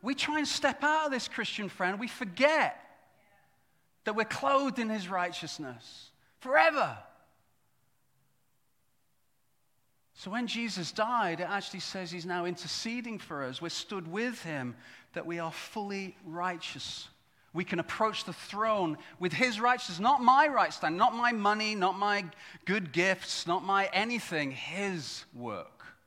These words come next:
When he got smashed on the cross. Why was the cross so despicable and shameful and horror-filled?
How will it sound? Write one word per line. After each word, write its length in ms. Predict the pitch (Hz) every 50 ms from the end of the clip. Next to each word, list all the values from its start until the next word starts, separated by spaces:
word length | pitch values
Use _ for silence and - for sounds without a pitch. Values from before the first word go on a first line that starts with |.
| _ _ _ _ _ _ _ _ _ _ _ _ _ _
When 120 | - 120 123
he 80 | 127
got 200 | 127 120 120 -
smashed 580 | - - - - - 170 165 156 151 - - -
on 120 | 143 139
the 60 | 131
cross. 440 | 127 - - 143 127 120 120 - -
Why 180 | 139 143 185 220
was 120 | 247 233
the 80 | - 202
cross 300 | - - 208 185 165 -
so 180 | - 185 170
despicable 920 | 151 - 143 131 - - - - - 160 - - - 127 123 120 113 107
and 100 | 101 120
shameful 640 | - - - - 147 147 147 147 147 - 123 110 107
and 100 | 107 92
horror-filled? 1040 | - - - - - 139 135 135 127 110 - - 110 104 104 107 98 98 101 -